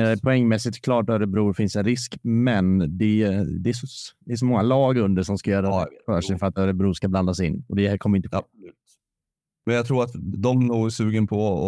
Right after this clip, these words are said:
Speaker 2: att, att cementera att de inte är med. Så att det blir ju ändå en match som kommer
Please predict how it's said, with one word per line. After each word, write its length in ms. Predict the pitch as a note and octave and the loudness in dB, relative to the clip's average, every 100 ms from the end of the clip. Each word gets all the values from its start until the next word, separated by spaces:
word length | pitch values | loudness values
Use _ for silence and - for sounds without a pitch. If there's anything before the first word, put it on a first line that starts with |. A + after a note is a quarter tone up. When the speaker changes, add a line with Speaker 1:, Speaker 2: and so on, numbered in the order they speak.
| G2 G2+ G2+ - _ _ _ _ _ _ _ - - | -2 -4 -8 -18 _ _ _ _ _ _ _ -10 -2
Speaker 2:
att, 80 | |
att 160 | G#2 G#2 | -2 0
cementera 600 | G2+ G#2+ G#2+ A#2 G#2 G#2 G2 | 2 2 2 2 2 2 0
att 100 | G2 | 0
de 120 | G#2 | 0
inte 220 | G2 - | 0 0
är 40 | G2 | 0
med. 380 | G2 G2 A#2+ C3+ | 2 0 -4 -4
Så 80 | |
att 60 | A#2 | -2
det 60 | G#2+ | 0
blir 120 | A2 | 0
ju 140 | G#2 | 2
ändå 160 | G#2 A2 | 2 4
en 80 | G#2+ | 2
match 340 | A2 - - | 0 -4 -6
som 100 | A2 | -4
kommer 420 | A2 G#2 G2+ G2 | 0 2 2 0